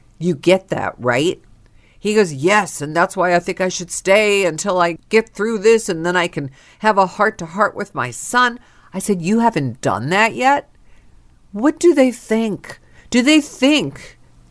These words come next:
these men, that sitting back and letting things unfold, coming out of their wives' mouths, is gonna make it easier for them when they sit down and wanna try and have a conversation about what's going on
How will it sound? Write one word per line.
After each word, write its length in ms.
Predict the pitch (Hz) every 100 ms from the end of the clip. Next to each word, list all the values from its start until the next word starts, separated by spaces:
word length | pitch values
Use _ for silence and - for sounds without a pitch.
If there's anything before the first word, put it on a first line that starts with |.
| -
these 280 | 151 147 127
men, 460 | 123 127 131 160 - _ -
that 160 | 208 -
sitting 500 | - 254 277 277 226
back 360 | 214 233 208
and 120 | 175 165
letting 400 | 175 202 214 208
things 380 | 220 196 185 -
unfold, 1120 | 180 185 175 - - 175 202 151 95 147 - - - - - - _ _ -
coming 300 | - 202 190
out 140 | 180
of 120 | 175 151
their 180 | 147
wives' 720 | 139 131 170 226 247 147 127 127
mouths, 720 | 120 117 110 117 165 - - - - - -
is 140 | 220
gonna 220 | 208 226 208
make 220 | 226 247
it 180 | 214 -
easier 580 | 196 254 302 311 339 370
for 160 | 370
them 380 | 339 294 349 359 -
when 200 | 208 208
they 120 | 208
sit 220 | 202 240
down 240 | 226 220 220
and 100 | 180
wanna 180 | 180
try 200 | 175 175
and 100 | 165
have 100 | 160
a 40 | 147
conversation 540 | 165 147 147 151 185
about 180 | 190 156
what's 140 | 139
going 240 | - 156 147
on 480 | 120 143 185 226